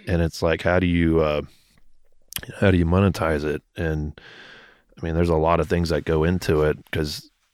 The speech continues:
I mean, y-, you're basically just selling yourself and this ability that you have. And I think with the, uh, the kind of the influence of public art and what it's kind of becoming, there's this, there's this new wave,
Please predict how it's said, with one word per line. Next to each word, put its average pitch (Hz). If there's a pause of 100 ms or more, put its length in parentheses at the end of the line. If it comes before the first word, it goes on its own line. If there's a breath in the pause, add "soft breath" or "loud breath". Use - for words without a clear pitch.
(140)
I 90
mean, 80
y-, - (100)
you're -
basically 85
just 78
selling 85
yourself 80
and 85
this 82
ability 85
that 80
you 85
have. 82 (1200 loud breath)
And 92
I 90
think 90
with 92
the, 80
uh, 76 (1000 soft breath)
the 107
kind -
of 80
the 82
influence 87
of -
public 85
art 85 (160)
and 80
what 80
it's 78
kind 82
of 80
becoming, 85 (920 soft breath)
there's 82
this, 80 (100)
there's 85
this 85
new 90
wave, 82